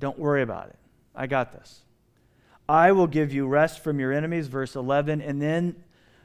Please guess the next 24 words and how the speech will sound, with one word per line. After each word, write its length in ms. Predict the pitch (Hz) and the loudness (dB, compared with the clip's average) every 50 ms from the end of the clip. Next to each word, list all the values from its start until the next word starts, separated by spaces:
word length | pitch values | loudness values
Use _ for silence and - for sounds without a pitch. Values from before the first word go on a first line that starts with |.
| _ _ _ _ _ _ _ _ _ _ _ - | _ _ _ _ _ _ _ _ _ _ _ -12
the 80 | 147 147 | -10 -10
promise 600 | - - - - 180 175 180 190 196 196 180 - | -10 -6 -2 2 4 4 4 4 4 0 -2 -2
he 140 | 190 175 165 | -2 -2 0
then 360 | 151 147 165 170 180 185 175 | 0 0 0 0 2 2 2
makes 280 | 160 151 151 147 151 | 2 0 -2 -2 -6
between 360 | - - 147 - - 156 147 139 | -10 -14 -12 -8 -6 -4 -4 -2
eleven 340 | 135 135 147 160 160 170 | 0 2 2 2 2 0
and 160 | 165 165 156 156 | -2 -4 -6 -4
fifteen 460 | 170 151 139 - - 143 135 131 127 | -4 -6 -6 -6 -6 -6 -4 -4 -4
is 100 | 120 117 | -6 -6
so 180 | - 147 139 | -4 -4 -4
staggering 600 | 139 - - - 135 131 135 127 123 120 117 113 | -4 -4 -4 -2 0 0 0 0 -2 -4 -6 -6
that 120 | 110 113 113 | -8 -8 -6
David 320 | 127 127 127 123 123 120 | -6 -4 -4 -4 -6 -8
can 160 | - 131 127 | -8 -8 -8
never 280 | 123 123 131 127 135 131 | -4 -4 -4 -4 -4 -6
get 160 | 120 127 120 | -6 -6 -8
his 100 | 117 113 | -8 -8
mind 260 | 120 117 113 113 110 | -8 -8 -8 -8 -10
around 220 | 107 107 104 104 101 | -10 -10 -10 -10 -12
it 140 | 95 95 95 | -12 -14 -14
again. 260 | 90 90 90 92 - _ _ _ _ _ _ _ _ _ _ _ _ _ _ _ _ _ _ _ _ _ _ _ _ _ _ _ _ _ _ - | -16 -16 -16 -18 -20 _ _ _ _ _ _ _ _ _ _ _ _ _ _ _ _ _ _ _ _ _ _ _ _ _ _ _ _ _ _ -14
It's 140 | 127 - | -12 -8
amazing. 460 | 135 127 131 127 117 95 95 - - | -8 -6 -4 -4 -6 -8 -10 -16 -20